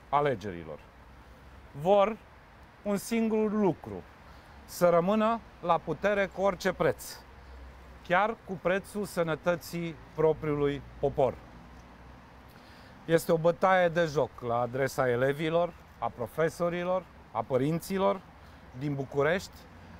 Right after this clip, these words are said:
modul în c-, în care autoritățile au comunicat restricțiile. Deși știau că se va ajunge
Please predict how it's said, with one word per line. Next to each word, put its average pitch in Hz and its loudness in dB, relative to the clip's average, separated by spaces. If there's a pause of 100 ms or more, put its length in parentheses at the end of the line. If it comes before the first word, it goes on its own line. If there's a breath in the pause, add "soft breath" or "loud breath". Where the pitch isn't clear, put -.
(140)
modul 180 4 (220)
în 156 -2
c-, 143 -14 (680)
în 147 -6
care 185 4
autoritățile 156 0
au 139 6
comunicat 139 2 (180)
restricțiile. 143 -6 (1000 loud breath)
Deși 151 0
știau 233 2
că 147 -2
se 139 -2
va 139 0
ajunge 131 0